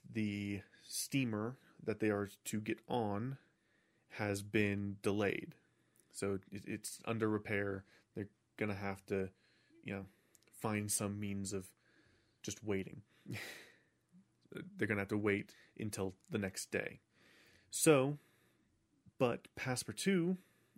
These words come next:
goes and finds out that the transport is actually leaving that night. So he goes to go tell his, uh, employer, but Fix diverts him to a bar, 'cause at this point they're kind of buddy-buddy.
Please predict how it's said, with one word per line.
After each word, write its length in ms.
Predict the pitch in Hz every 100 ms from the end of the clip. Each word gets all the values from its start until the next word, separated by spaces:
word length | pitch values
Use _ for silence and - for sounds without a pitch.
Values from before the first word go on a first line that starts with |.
| 117
goes 380 | 120 110 110 110
and 180 | 113 104
finds 360 | 104 104 101
out 300 | 101 98 98 -
that 200 | 98 95 - -
the 340 | 117 110 104 101
transport 520 | - 131 127 - 117
is 100 | 110 -
actually 460 | 107 - - 110
leaving 460 | 104 104 98 98 95 - - -
that 360 | - 107 95 -
night. 560 | 107 101 - - - - _ _ _
So 280 | - 101 104 - _
he 140 | - 120
goes 240 | 127 131
to 200 | - 120 117 _
go 120 | - 113
tell 360 | 117 110 104 104
his, 640 | - 117 104 98 - - -
uh, 240 | 101 98 98 98 _ _ _
employer, 600 | 117 104 113 101 95 107 - - - - _ 123 107
but 520 | 117 117 - - - - _ _
Fix 720 | - 139 135 - - - - - _ _ _
diverts 420 | - 113 131 127 -
him 160 | 123
to 180 | 113 113
a 40 | 101
bar, 460 | 104 101 98 113 -
'cause 140 | 104
at 100 | 101
this 120 | 107
point 180 | - 117
they're 80 | 120
kind 160 | 131
of 140 | 113 -
buddy-buddy. 640 | 107 101 101 101 98 113